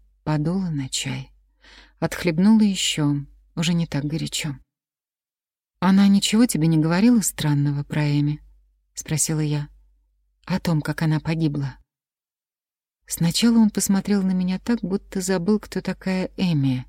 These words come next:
потом переспросил. «То есть как странного?» «Там, в трубе»,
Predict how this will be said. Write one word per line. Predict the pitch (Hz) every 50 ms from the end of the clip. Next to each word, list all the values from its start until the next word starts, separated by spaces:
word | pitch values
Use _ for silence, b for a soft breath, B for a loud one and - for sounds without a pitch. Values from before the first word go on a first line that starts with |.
| - b b b b b b b b
потом | - 156 - 202
переспросил. | 185 - 190 180 175 - - - 185 160 - - 135 120 139 - _ _ _ _ _ _ _ _ _ _ _ _ _ _ _ _ _ _ _ _ _ _
«То | - -
есть | 147 143 - -
как | - - 147 - - - - - - _ _ _ _ -
странного?» | - - - 135 127 120 - 117 - - - - - _ _ _ _ _ _ _ _ _ _ _ _ _ _ _ _ _ _ _ _ _ _ _ _ _ _ _ _
«Там, | - 196 180 170 160
в | 156 - - -
трубе», | - 165 170 160 147 170 214 220 208 175 143